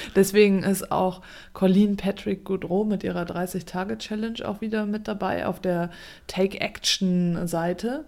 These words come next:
Also wenn du auf What the Health gehst, hat sie da noch einen Ta-, also gibt es da einen Take-Action-Bereich und da kannst du dich dann wieder für die dreißig-Tage-Challenge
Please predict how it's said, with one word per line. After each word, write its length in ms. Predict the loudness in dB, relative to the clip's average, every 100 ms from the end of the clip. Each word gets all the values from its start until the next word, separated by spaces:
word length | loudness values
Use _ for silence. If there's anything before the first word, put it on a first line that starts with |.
| -12 -6
Also 260 | -4 0
wenn 140 | 0 2
du 180 | 0
auf 180 | -2 -2
What 220 | 0 0 0
the 100 | -2
Health 420 | 0 0 -2 -2
gehst, 320 | -2 -2 -4
hat 160 | -6 -2
sie 100 | 0
da 120 | 0
noch 160 | 0 0
einen 180 | -2
Ta-, 260 | -2 -4 -4
also 200 | -4 -2
gibt 200 | -2 -2
es 100 | -2
da 80 | -2
einen 200 | -2 -2
Take-Action-Bereich 1800 | -2 -2 -2 -8 -18 -20 -18 -2 -2 0 -4 -2 0 0 0 0 0 2
und 140 | 0 0
da 260 | 0 -2
kannst 320 | -4 -4 -2 -2
du 40 |
dich 140 | -2 0
dann 200 | 0 0
wieder 180 | 0
für 120 | 0 0
die 80 | -2
dreißig-Tage-Challenge 1040 | -4 -6 -10 -6 -4 -4 -6 -4 -4 -4